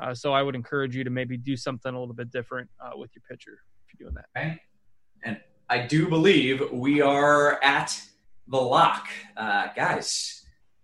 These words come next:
Speaker 2: that was a fun little marathon session there. Some,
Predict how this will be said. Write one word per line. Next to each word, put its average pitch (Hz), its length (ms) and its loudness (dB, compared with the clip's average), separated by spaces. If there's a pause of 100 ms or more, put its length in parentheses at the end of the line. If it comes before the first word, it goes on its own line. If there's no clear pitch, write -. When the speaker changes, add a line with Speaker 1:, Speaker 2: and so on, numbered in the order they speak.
(260)
Speaker 2:
that 151 400 4
was 123 400 -2
a 127 120 -4
fun 131 760 0
little 131 220 0
marathon 120 580 2
session 104 460 -4
there. 120 280 -4
Some, 110 460 -8